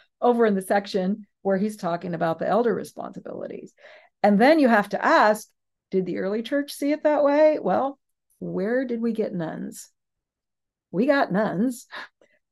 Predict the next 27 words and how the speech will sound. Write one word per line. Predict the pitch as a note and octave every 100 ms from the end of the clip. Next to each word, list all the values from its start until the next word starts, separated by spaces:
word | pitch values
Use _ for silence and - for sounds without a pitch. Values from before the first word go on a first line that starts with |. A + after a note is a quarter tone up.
| _
From | G3 F3+ F3+ F3+ -
widows. | F3+ C4 A3 - - G3 G3+
And | - A#3+ A#3+
here's | A3 D4 F#4+ F4+
what | C4+ A#3
happens | A#3+ B3 A3 G3
sometimes | G#3+ G3+ G3 F#3 E3+
in | -
history. | E3+ G3+ A3 - F3+ - A3 - - _
We | F#3+ B3
notice | A#3 A#3 C#4+ B3 A3+ - _ -
the |
deaconesses | E3+ G#3+ A3+ G#3 F3+ E3+ F3 E3+ F3+ G#3
appearing, | - - - F3+ E3 E3 G#3+
you | E3
know, | D#3+ E3+
female | G3+ F3+
deacons. | E3+ F3 - F3 F#3 F3+
I |
know | F3 E3+
you | E3+ E3+
know | E3+ F3
that | -
that | - - _ _
word | F3 E3+ -
deaconess | E3+ F3 F3 -
didn't, | - F3 -